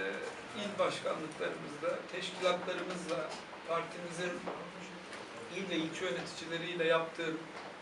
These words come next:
e, otuz yediye yakın ilde yapmış olduğum görüşmede bir arzu ve isteği çok net görüyorum.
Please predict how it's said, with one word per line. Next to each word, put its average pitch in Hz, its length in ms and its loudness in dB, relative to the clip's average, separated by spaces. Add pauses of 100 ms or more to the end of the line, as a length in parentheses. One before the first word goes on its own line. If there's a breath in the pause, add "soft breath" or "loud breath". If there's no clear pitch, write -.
(320)
e, - 20 -4 (380)
otuz - 240 -6
yediye 170 280 2
yakın 165 260 2 (120)
ilde 170 80 2
yapmış 170 400 4
olduğum 160 380 -2
görüşmede 185 680 0 (120)
bir 208 340 10
arzu 202 220 10
ve 185 80 4
isteği 208 400 0
çok 214 200 0
net - 260 4
görüyorum. 156 400 2